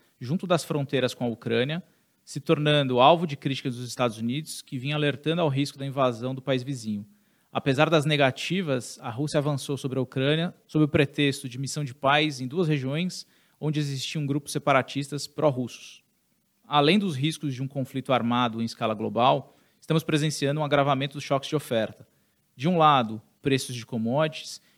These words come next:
em especial as mais influenciadas pela Rússia, como é o caso do trigo, do gás natural e do petróleo, que já vinham pressionadas, acabaram ganhando mais tração. De outro,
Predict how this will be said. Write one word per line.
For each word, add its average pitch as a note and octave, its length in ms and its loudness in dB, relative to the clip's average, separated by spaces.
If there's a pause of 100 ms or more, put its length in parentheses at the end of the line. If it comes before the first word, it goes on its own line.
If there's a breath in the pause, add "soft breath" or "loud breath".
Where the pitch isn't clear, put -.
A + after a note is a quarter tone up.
(100)
em D3 60 -4
especial C#3+ 540 4
as A#2 100 4
mais C3 260 2
influenciadas C3 520 -2
pela A#2 180 -4
Rússia, D3 320 -4
como C3 160 -8
é - 20 -4
o A2+ 40 -4
caso A#2 240 -2
do A2 80 -12
trigo, C#3+ 560 -4
do A#2+ 80 -8
gás B2 200 0
natural B2 560 2
e B2 40 -2
do A#2+ 80 -8
petróleo, B2+ 500 -6 (400 soft breath)
que - 100 -6
já D#3 120 8
vinham D3+ 180 2
pressionadas, D3+ 680 0
acabaram C#3+ 480 2
ganhando C3+ 280 -4
mais C3+ 180 -2
tração. A#2+ 500 -2 (560)
De B2 160 -2
outro, E3+ 380 4